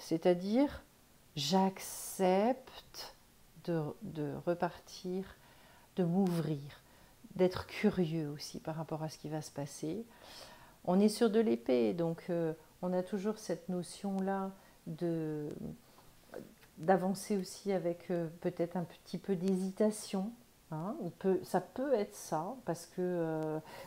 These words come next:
on peut avoir du mal à lâcher prise, ça peut être un peu compliqué. C'est pour ça que,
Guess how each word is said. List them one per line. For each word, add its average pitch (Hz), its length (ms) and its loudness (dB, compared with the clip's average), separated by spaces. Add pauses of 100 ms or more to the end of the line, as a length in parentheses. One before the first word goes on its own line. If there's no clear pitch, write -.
on 175 80 4
peut 180 160 6
avoir 165 260 6
du 160 120 0
mal 226 380 6
à 190 60 6
lâcher 175 320 2
prise, 220 500 0
ça 165 140 -2
peut - 140 0
être 156 120 -4
un 151 60 -2
peu 165 160 -4
compliqué. 185 520 -2
C'est - 160 2
pour - 180 -6
ça 294 240 6
que, - 440 2